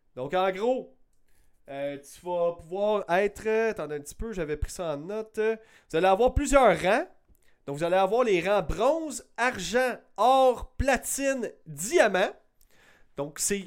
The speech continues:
ces, ces un, deux, trois, quatre, cinq rangs-là vont avoir trois grades. Excusez-moi, trois grades, ok ? C'est pas ça, ça, c'est quatre. Trois grades par rang.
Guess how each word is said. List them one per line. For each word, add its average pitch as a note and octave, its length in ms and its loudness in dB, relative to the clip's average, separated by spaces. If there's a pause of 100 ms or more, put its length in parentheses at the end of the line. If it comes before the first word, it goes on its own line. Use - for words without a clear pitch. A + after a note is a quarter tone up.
ces, F3+ 640 -4
ces F3+ 400 -4
un, G#3+ 320 0
deux, F#3 420 -2
trois, F#3 420 -6
quatre, F#3 320 -2
cinq B3+ 460 -2
rangs-là F#3+ 560 2 (320)
vont G3 160 0
avoir A#3+ 580 2
trois C#4 480 4
grades. F3 420 0 (260)
Excusez-moi, D#3 480 -8
trois C#4+ 340 6
grades, F3+ 380 2
ok ? - 80 -16
C'est F3+ 300 -2
pas F#3+ 120 -2
ça, D#3+ 320 -6
ça, C#3+ 140 -10
c'est C3 140 -14
quatre. C3+ 260 -8 (120)
Trois A#3+ 280 4
grades D3+ 360 -4 (520)
par B3+ 260 8
rang. F3 380 -4